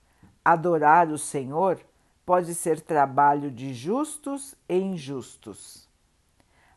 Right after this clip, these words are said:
Admitir a existência do governo divino é traço dominante de todas as criaturas.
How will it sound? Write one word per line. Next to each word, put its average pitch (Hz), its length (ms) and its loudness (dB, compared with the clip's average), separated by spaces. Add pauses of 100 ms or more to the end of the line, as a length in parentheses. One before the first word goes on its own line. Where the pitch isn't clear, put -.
(120)
Admitir 175 760 -4
a 170 100 2
existência 151 760 -4
do 139 140 -8
governo 147 720 -4
divino 127 760 -10 (580)
é 202 60 0
traço 190 640 -4
dominante 208 920 -4
de 180 200 -12
todas 240 680 -4
as 196 220 -4
criaturas. 131 1040 -8